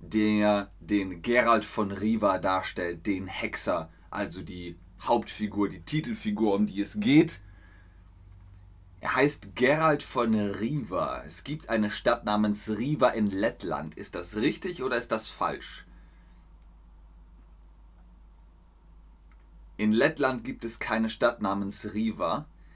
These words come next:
In Lettland gibt es eine Stadt namens Riga. Sehr schön, kann man gut Party machen. So viel dazu.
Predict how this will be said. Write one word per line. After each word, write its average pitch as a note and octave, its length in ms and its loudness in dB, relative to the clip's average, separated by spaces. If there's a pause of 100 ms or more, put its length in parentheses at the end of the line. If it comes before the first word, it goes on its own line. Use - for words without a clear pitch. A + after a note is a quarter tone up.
(220)
In A2 140 2
Lettland A#2+ 460 2
gibt A2+ 180 -8
es G#2+ 100 -8
eine A2+ 160 0
Stadt A#2 300 0
namens G#2 460 -2 (200)
Riga. G#2 720 0 (380)
Sehr D3 340 4
schön, C3+ 460 2
kann A#2 160 0
man A#2 160 0
gut D#3 180 -2
Party B2 320 4
machen. F2+ 400 -4 (680)
So G#2+ 180 -4
viel G2+ 220 -4
dazu. - 480 -6